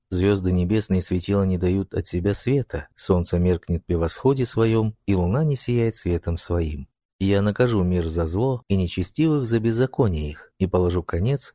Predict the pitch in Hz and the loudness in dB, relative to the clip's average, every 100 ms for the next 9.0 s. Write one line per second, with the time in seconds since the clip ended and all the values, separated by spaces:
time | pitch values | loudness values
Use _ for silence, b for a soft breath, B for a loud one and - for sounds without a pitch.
0 | - 90 - 90 92 92 87 82 82 123 | -4 -2 0 0 2 2 2 0 0 0
1 | 131 87 76 - _ - 110 120 117 131 | 0 -2 -8 -12 _ -2 0 0 0 0
2 | 135 113 95 90 98 95 92 - - 95 | 2 2 2 2 2 2 0 -4 -6 -4
3 | 113 - 139 - 78 78 80 _ - 113 | -4 -2 -2 -2 -6 -6 -12 _ -6 0
4 | 175 156 131 123 - 113 110 101 95 95 | 2 2 2 0 2 0 2 0 0 0
5 | 87 92 98 95 82 95 - 90 87 90 | 2 2 2 0 -2 -4 -2 0 0 2
6 | 143 107 - - - _ - 90 87 90 | 0 0 -6 -12 -12 _ -2 0 2 2
7 | 143 147 _ _ 92 95 160 165 139 117 | 0 0 _ _ 0 2 4 4 2 2
8 | 113 107 107 104 131 135 - - 80 - | 2 2 0 2 0 -2 -4 -6 -6 -6